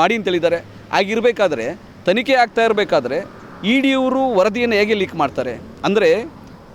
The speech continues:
ಮಾನ್ಯ ಸಿದ್ದರಾಮಯ್ಯನವ್ರ ಮೇಲೆ ನೋಡಿ, ಈ ಸಮಾವೇಶ ನಡೀತಾ ಇದೆ, ಇವಾಗ ಸಮಾವೇಶ ನಡೀತಾ ಇದೆ, ಕೋರ್ಟಲ್ಲಿ ಹಿಯರಿಂಗ್ ಇದೆ, ಅಂಥ ಸಮಯದಲ್ಲಿ ಇದು ಲೀಕ್ ಮಾಡೋ ಉದ್ದೇಶ ಜನರಲ್ಲಿ ಗೊಂದಲ ಮೂಡಬೇಕು. ಮತ್ತು ಈ ಪ್ರಕರಣದ ಮೇಲೆ ಪ್ರಭಾವ ಬೀರಬೇಕು.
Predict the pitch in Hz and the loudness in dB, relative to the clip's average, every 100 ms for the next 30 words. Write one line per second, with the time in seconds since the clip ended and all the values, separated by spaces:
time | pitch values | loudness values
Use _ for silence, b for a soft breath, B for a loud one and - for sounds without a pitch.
0 | - - 156 170 165 180 208 208 202 202 | -12 -2 -2 0 -2 2 4 4 2 0
1 | 196 202 196 202 208 233 233 - - - | 0 0 0 -2 0 -2 -2 -12 -20 -20
2 | - 170 208 170 190 202 190 147 123 107 | -6 -4 -2 0 0 0 -2 -4 -4 -6
3 | 98 98 - - - - - 160 208 226 | -10 -14 -18 -20 -20 -18 -4 0 2 0
4 | 214 202 208 208 220 - - 190 180 185 | -2 -4 -4 -4 -6 -12 -4 -2 0 0
5 | 160 208 220 202 190 214 - - - 180 | 2 2 2 -2 -2 -2 -6 -12 -8 -2
6 | 277 247 240 226 214 185 180 240 202 190 | 0 0 -2 0 0 -2 -2 -2 0 0
7 | 156 127 147 131 190 220 - - - - | 0 0 -2 0 0 -2 -6 -18 -18 -2
8 | 165 185 180 139 160 180 196 185 175 180 | 0 2 0 0 0 2 0 0 -2 -2
9 | 214 220 202 254 226 196 240 226 214 240 | -2 -2 -2 -2 -4 -2 -2 -2 0 0
10 | 233 240 247 - 156 202 277 277 226 185 | 0 0 0 0 0 2 4 2 0 -2
11 | 160 - | -4 -6